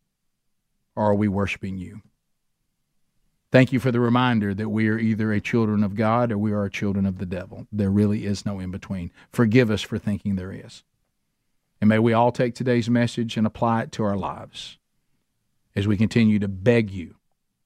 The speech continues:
to f-, transform us into something that only you can. As we seek you, Lord, refine us, prepare us,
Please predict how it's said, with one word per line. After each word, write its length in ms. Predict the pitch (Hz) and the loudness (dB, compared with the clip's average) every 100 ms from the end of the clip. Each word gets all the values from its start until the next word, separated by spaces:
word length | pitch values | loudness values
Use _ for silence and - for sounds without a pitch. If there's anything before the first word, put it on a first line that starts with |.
| _ _ _ _ _ _ _ _ _ | _ _ _ _ _ _ _ _ _
to 120 | - | -8
f-, 220 | 104 - - | -8 -10 -4
transform 640 | - 110 107 - 110 98 | 0 2 0 0 2 2
us 180 | 98 - | -2 -2
into 160 | 104 92 | -2 -2
something 400 | - 104 107 98 | -2 -2 0 -2
that 120 | 98 | -2
only 260 | 104 104 101 | -2 0 0
you 220 | 98 95 | -2 -4
can. 420 | - - - - _ _ _ _ _ _ - | -6 -12 -12 -16 _ _ _ _ _ _ -6
As 140 | 95 | 0
we 200 | 101 113 | 2 2
seek 440 | - - 117 - | 2 0 0 0
you, 220 | 117 90 85 | -4 -4 -6
Lord, 300 | 87 104 135 _ _ _ _ _ - | -14 -18 -20 _ _ _ _ _ -10
refine 440 | 95 - 98 90 | -8 -4 -4 -4
us, 300 | 90 - - - _ _ _ _ _ _ _ | -8 -10 -12 -16 _ _ _ _ _ _ _
prepare 420 | - 95 127 110 92 | -2 2 4 4 2
us, 360 | - - - | -8 -12 -16